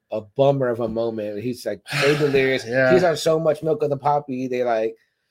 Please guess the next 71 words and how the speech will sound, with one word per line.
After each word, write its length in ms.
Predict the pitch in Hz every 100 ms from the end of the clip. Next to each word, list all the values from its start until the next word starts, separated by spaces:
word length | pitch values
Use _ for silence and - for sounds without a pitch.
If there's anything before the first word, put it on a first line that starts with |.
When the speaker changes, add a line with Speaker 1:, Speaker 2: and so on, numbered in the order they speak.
| _ _ _
Speaker 1:
which 160 | 135 135
I 60 |
assume 260 | 135 - 151
is, 100 | 110
like, 120 | 110
straight 180 | - 113
up 60 |
heroin. 420 | 101 120 117 107 110
So 80 |
he's 140 | 110 110
just 120 | 110
Speaker 2:
Oh, 60 | 269
Speaker 1:
fucking, 140 | 190
like, 80 | 107
Speaker 2:
probably. 320 | 208 254 160
Speaker 1:
you 60 | 156
know, 60 | 113
or, 200 | 131 135
like, 160 | 127
Speaker 2:
Probably. 260 | 127 131 123
Speaker 1:
uh, 40 | 131
or 100 | 135
one, 240 | 165 147 -
not 200 | 147 123
the 60 | 131
other 100 | 120
one, 80 | 123
not 80 | 147
heroin. 420 | 113 110 135 139 _
Um, 100 | 117
Speaker 2:
Hero-, 180 | 127 143 -
uh, 140 | 131
cocaine? 380 | - 151 151 156 _ -
Speaker 1:
No, 160 | 147
no, 60 | 135
no. 180 | 123 104
The 120 | 113
one 180 | 123 131
that 100 | 123
they 100 | 113
give 200 | 117 113
you 120 | 113
when 120 | 110
you're, 140 | 107 107
like, 160 | 98
morphine. 480 | 131 170 - 113 95 _ _
Speaker 2:
Oh, 120 | 175 190
morphine, 360 | 165 185 180
Speaker 1:
I 20 | 143
Speaker 2:
morphine, 60 | 165
Speaker 1:
imagine 340 | 196 190 175
milk 140 | 175 170
of 60 |
Speaker 2:
morphine. 0 | 147
Speaker 1:
the 60 |
poppy 220 | 143 151
is, 60 | 147
like, 100 | 127
straight 200 | - 151
up 60 | 131
Speaker 2:
Yeah. 40 |
Speaker 1:
morphine. 260 | 135 147 139
So 100 | 135
you're 140 | 160
like, 160 | 156 110
"He's 260 | - 185 -
fucking 380 | 123 120 117
loopy 320 | 135 151 127 101
as 100 | -
fuck." 460 | _ 156 135 107
Speaker 2:
Yeah. 180 | - 104